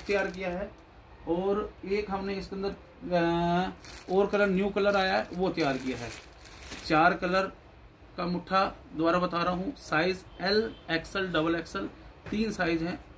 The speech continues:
Proper तीनों standard size है। अच्छी item, ये नई item है, ready की हैं। इसके अलावा लेक्रा में ही बड़ी ज़्यादा requirement है,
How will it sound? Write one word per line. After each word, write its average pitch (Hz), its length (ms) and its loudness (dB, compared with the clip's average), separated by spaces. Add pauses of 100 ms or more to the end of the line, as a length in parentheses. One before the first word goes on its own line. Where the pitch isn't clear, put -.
(120)
Proper 165 340 -6
तीनों 190 300 -4
standard 175 360 -4
size 175 260 0
है। 202 140 -4 (380)
अच्छी 214 280 6
item, 190 320 4 (480)
ये 180 320 8 (220)
नई 208 160 4
item 180 280 4
है, 175 180 2 (580)
ready 165 320 4
की 147 120 -2
हैं। 135 200 0
इसके 156 260 0
अलावा 208 400 2 (180)
लेक्रा 170 480 0
में 208 120 0
ही 160 180 0 (380)
बड़ी 208 360 0 (480)
ज़्यादा 196 420 4
requirement 170 500 2
है, 156 200 -4